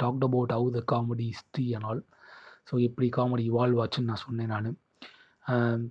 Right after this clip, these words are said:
some of the comedy names I have thrown, அதெல்லாம் நீங்க பாருங்க, நல்லா சிரிக்கும். சிரிச்சு, நல்லா சிரிப்பீங்க, சிரிக்குங்கிறேன். நல்லா சிரிப்பீங்க. Um, so, நான் இது மாதிரி ஒரு ஸ்டாண்ட் அப் காமெடி நான் வந்து ஷோ பண்ணணும்னு நீங்க ஆசைப்பட்டீங்கன்னா, "Hello, this is Janaki here" அப்படிங்கிற மாதிரி நானும் பண்ண தயார்.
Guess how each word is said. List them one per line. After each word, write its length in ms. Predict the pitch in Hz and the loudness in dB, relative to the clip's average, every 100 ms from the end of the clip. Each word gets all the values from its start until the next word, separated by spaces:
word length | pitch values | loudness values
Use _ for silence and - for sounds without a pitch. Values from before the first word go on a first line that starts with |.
| - | 4
some 100 | 139 | 6
of 80 | 143 156 | 6 6
the 200 | 135 120 - - | 6 4 2 4
comedy 240 | 139 143 | 6 6
names 320 | 131 139 135 | 6 6 6
I 60 | 131 | 6
have 120 | 117 - | 4 6
thrown, 320 | 139 131 123 127 | 10 10 8 0
அதெல்லாம் 260 | - 131 127 | -6 0 2
நீங்க 160 | 127 120 | 2 0
பாருங்க, 440 | 123 123 123 117 | 2 0 2 -2
நல்லா 200 | 113 117 | -2 -2
சிரிக்கும். 460 | - 117 117 - 135 _ | -2 -4 -4 -8 -10 _
சிரிச்சு, 320 | - 127 - | 0 0 0
நல்லா 220 | 113 127 117 | 0 0 0
சிரிப்பீங்க, 300 | 131 131 123 113 | -2 -2 -4 -4
சிரிக்குங்கிறேன். 420 | 117 117 120 110 143 - - - - | -8 -6 -6 -4 -8 -12 -16 -16 0
நல்லா 220 | 127 120 127 | 2 4 2
சிரிப்பீங்க. 420 | 127 120 113 117 - _ - - _ _ | 0 2 0 -2 -6 _ -20 -20 _ _
Um, 320 | 120 113 113 113 117 _ _ - | -2 -2 -2 -6 -10 _ _ -20
so, 180 | - 135 | 2 4
நான் 340 | 123 135 180 185 | 10 12 12 12
இது 180 | 165 | 10
மாதிரி 240 | 156 170 185 | 10 12 12
ஒரு 160 | 160 - | 12 10
ஸ்டாண்ட் 180 | 139 | 8
அப் 140 | 151 - | 8 6
காமெடி 340 | 131 131 123 | 4 4 2
நான் 220 | 120 120 | 2 2
வந்து 440 | 117 120 131 120 110 - | 0 4 6 6 2 2
ஷோ 40 | 151 | 4
பண்ணணும்னு 280 | 131 127 127 | 4 2 0
நீங்க 300 | 123 117 110 | 2 0 -2
ஆசைப்பட்டீங்கன்னா, 580 | - 123 113 117 123 151 _ - _ 156 | -2 -2 -2 -2 -4 -8 _ -20 _ 8
"Hello, 220 | 170 139 | 8 8
this 200 | 139 160 | 4 8
is 40 | |
Janaki 540 | 143 147 190 214 165 139 | 12 12 12 8 6 6
here" 180 | 139 | 6
அப்படிங்கிற 340 | 127 127 131 117 | 2 2 4 4
மாதிரி 200 | 123 139 | 4 4
நானும் 320 | 123 127 135 | 2 2 0
பண்ண 220 | 120 123 | -2 -4
தயார். 320 | 120 113 117 | -2 -2 -2